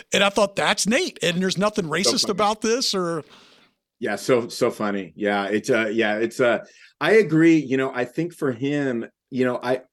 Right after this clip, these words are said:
Speaker 2: you know, I saw Nate four years ago at a club in Cleveland with fifty people.
Speaker 1: Yeah.
Speaker 2: And there was nobody there. And, you know, so his, his, he kinda had a meteoric ri-, I know he'd been, I know he'd been, you know, hanging out in the clubs for a long time.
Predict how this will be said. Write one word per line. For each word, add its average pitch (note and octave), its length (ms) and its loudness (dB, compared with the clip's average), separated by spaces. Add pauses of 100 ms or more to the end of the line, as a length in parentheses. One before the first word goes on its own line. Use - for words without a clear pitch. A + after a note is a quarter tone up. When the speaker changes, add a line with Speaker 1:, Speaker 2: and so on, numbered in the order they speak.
(100)
Speaker 2:
you C3+ 120 2
know, B2 80 0
I D3 100 2
saw D#3+ 220 2
Nate C#3 340 2
four C#3 220 0
years C3 280 4
ago A2+ 380 -2
at G#2 80 -8
a G2+ 60 -6
club B2 340 -4
in G#2+ 80 -2
Cleveland G#2+ 680 -4 (400)
with G#2+ 160 -2
fifty C3 300 2
people. A2 480 -4 (340)
Speaker 1:
Yeah. C#3+ 160 -4
Speaker 2:
And A2 320 -2 (300)
there C3 80 4
was B2+ 120 2
nobody C3 220 4
there. A#2 480 2 (120)
And, G#2 480 -4
you A#2 120 -4
know, G#2+ 80 0
so A2+ 180 -2
his, C3+ 260 0 (460)
his, C#3+ 160 0
he C#3+ 220 -2
kinda D#3 200 0
had C3 120 2
a - 20 -2
meteoric A#2 540 -2
ri-, A2 140 -2
I B2+ 140 -2
know C#3 120 0
he'd C3 160 -2
been, A#2 280 -2
I A#2+ 140 -2
know B2+ 160 -2
he'd A#2 220 -6
been, G#2+ 260 -6
you G#2 140 -6
know, F#2+ 300 -8 (300)
hanging B2+ 300 2
out A#2 160 4
in G#2 80 -2
the G2+ 60 -4
clubs G#2+ 280 -4
for A2+ 140 -4
a G2 80 2
long G#2 360 -2
time. G#2 520 -6